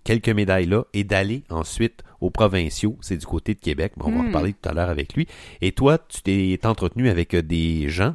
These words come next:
Speaker 1: des mesdames très en forme.
Speaker 2: Euh, oui, ben en fait, euh, c'est pour, euh, Pierre de Sorel en santé. C'est un programme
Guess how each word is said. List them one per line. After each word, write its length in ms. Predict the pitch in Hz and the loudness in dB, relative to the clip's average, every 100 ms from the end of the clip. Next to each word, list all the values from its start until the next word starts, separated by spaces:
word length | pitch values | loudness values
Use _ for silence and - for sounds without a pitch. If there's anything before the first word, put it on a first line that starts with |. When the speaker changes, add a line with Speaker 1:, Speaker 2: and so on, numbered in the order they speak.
| - | -4
Speaker 1:
des 60 | |
mesdames 400 | 87 90 98 131 | -4 0 0 0
très 260 | 120 151 160 | -2 0 0
en 140 | 127 | 0
forme. 300 | 92 85 - 73 | -2 -2 -4 -4
Speaker 2:
Euh, 60 | 214 | -4
oui, 300 | 208 220 370 | 0 2 2
ben 220 | 262 214 208 | 4 2 2
en 20 | |
fait, 480 | 196 302 339 302 208 | 0 0 2 2 0
euh, 20 | |
c'est 160 | - 202 | -2 -4
pour, 440 | - 262 277 233 | -2 0 0 2
euh, 120 | 202 190 | 0 0
Pierre 280 | - 320 330 | 2 2 4
de 100 | 247 | 4
Sorel 400 | - 214 269 302 | 2 0 0 0
en 140 | 220 | 0
santé. 500 | - 208 170 220 254 | -2 -4 -4 -6 -6
C'est 180 | 262 214 | -4 -2
un 220 | 185 185 | 0 -2
programme 800 | 180 277 294 240 285 359 359 | 0 0 2 2 4 2 2